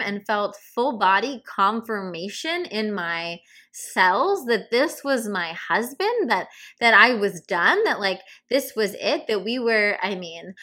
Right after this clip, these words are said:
let's not even talk about the past life that we had in Atlantis or all the different lifetimes that I felt like we shared together, right?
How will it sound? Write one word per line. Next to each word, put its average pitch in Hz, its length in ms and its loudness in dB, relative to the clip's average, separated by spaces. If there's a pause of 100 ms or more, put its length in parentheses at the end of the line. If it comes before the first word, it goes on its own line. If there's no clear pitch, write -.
(140)
let's 240 240 2
not 185 180 4
even 175 200 -8
talk 339 260 6
about 220 280 2
the - 80 -10
past - 420 0
life 180 200 -2
that 170 180 0
we 185 120 -6
had 170 260 -4
in 175 100 -12
Atlantis 220 720 -4
or 185 80 -4
all 185 260 -2
the 226 80 -2
different 254 420 -2 (300)
lifetimes 359 880 2
that 226 240 10
I 214 200 2
felt 214 200 -2
like 202 200 -2
we 208 140 -6
shared 190 420 -2
together, 175 500 -4
right? 247 340 2